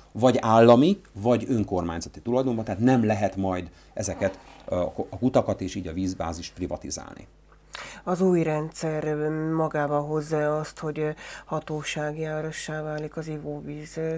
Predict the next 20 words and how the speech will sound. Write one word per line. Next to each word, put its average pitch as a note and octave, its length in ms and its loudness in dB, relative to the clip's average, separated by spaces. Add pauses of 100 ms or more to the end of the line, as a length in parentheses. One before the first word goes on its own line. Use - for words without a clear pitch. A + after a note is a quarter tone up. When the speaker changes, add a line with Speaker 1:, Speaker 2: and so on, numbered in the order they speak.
(320)
Speaker 2:
díja E3+ 400 -6
is? D3+ 340 -10 (440)
Speaker 1:
Ö, A#2 420 8 (1400)
most - 180 6
egy D3 120 8
átmeneti C3 400 6
időszakot G2+ 460 0
élünk. D#2+ 380 -2 (760)
Ö, G#2+ 280 2 (180)
pontosan D#3+ 380 0
azért, C3 420 2
mert, A2 580 2
ö, G#2+ 600 4 (2500)
mindenki D3+ 380 6
bepróbálkozott A2 760 2
mindennel E2 400 -2
itt - 140 -8
az D#2 120 -6
elmúlt D2+ 300 -4
időszakban. E2+ 640 -4